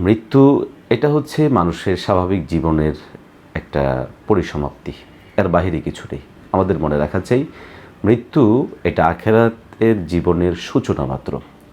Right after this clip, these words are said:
অতএব প্রতিটা মুমিনের এই বিশ্বাস স্থাপন করা জরুরি, সেটা হচ্ছে মৃত্যুবরণ আমাকে করতেই হবে এবং মৃত্যুবরণের মাধ্যমে আমি আখেরাতের জীবনের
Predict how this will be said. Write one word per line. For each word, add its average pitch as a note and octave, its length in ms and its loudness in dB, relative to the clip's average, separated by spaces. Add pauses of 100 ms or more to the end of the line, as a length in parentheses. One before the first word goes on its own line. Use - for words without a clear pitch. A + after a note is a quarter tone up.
(140)
অতএব C#3 280 2 (100)
প্রতিটা C#3 280 4
মুমিনের G#2+ 560 4
এই E2+ 120 2
বিশ্বাস F2+ 480 -2
স্থাপন D#2 400 -6
করা D2 240 -4
জরুরি, D#2 520 2 (420)
সেটা G#2+ 220 0
হচ্ছে A2+ 260 2
মৃত্যুবরণ A#2 600 2
আমাকে E2 260 -2
করতেই F2+ 380 0
হবে A2 460 4
এবং F2+ 220 0
মৃত্যুবরণের G#2+ 720 0
মাধ্যমে D2 500 -2 (500)
আমি E2 260 0
আখেরাতের D#2 680 -2
জীবনের E2 460 2